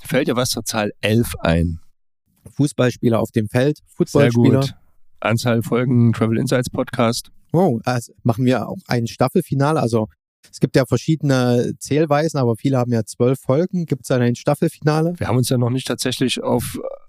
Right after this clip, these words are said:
Speaker 1: eine Anzahl von Folgen pro Staffel festgelegt. Von daher können wir, haben wir noch ein bisschen Zeit, das zu überlegen.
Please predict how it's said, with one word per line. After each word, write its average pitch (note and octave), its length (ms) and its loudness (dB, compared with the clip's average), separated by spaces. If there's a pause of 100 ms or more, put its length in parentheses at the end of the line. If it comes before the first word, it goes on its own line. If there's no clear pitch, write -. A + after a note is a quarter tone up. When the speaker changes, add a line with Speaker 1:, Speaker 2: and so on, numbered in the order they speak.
(400)
Speaker 1:
eine A#2 720 2
Anzahl A#2+ 540 0
von A2+ 220 -6
Folgen A#2+ 360 2
pro A2+ 160 0
Staffel A#2 360 -4
festgelegt. A2 680 -2
Von G#2+ 140 -2
daher A#2+ 400 0
können A#2+ 260 -2
wir, B2 100 0
haben A#2 160 0
wir B2+ 80 2
noch C3 60 2
ein B2 40 2
bisschen B2 180 2
Zeit, B2 200 -2
das C3 100 -2
zu - 120 -2
überlegen. A#2+ 440 0